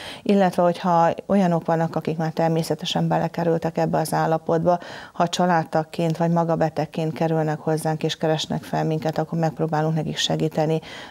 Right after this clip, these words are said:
tanácsokat adni. Tehát ilyenkor ugye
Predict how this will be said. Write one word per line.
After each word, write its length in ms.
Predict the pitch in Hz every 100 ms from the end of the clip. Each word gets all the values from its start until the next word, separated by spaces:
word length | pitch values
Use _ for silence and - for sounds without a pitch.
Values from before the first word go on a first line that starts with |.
| -
tanácsokat 720 | 175 165 160 - 156 156 -
adni. 360 | 156 151 160 160 - -
Tehát 180 | 180 190
ilyenkor 440 | 202 190 - 196
ugye 500 | 190 185 180 175 175